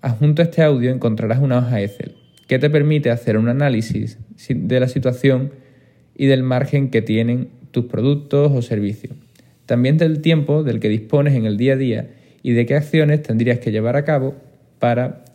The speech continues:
obtener el beneficio que realmente quieres de tu negocio, invirtiendo las horas que crees lógicas para ti.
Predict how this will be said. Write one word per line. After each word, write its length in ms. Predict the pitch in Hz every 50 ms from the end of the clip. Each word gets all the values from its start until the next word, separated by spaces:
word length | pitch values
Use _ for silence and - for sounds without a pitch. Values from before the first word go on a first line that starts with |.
| _ _
obtener 420 | - - 120 117 - 117 117 113 110
el 140 | 110 104 101
beneficio 640 | 107 104 107 110 - - 131 123 - 107 101 104 - - - -
que 120 | - 113
realmente 580 | - 120 123 127 120 120 110 104 - 101 113 -
quieres 280 | - 127 120 113 110
de 80 | 113 107
tu 120 | 113 143
negocio, 480 | 151 151 147 156 147 151 - 156 165 160 - - - - _ _
invirtiendo 600 | - 131 131 131 120 117 107 135 135 135 135 135
las 400 | 123 107 104 104 107 110 - - -
horas 320 | - 123 123 131 147 147
que 200 | - - 113 104
crees 400 | - 107 110 113 127 127 - - - - - -
lógicas 400 | - 101 101 110 113 104 - 101
para 220 | - - - 95 -
ti. 160 | - -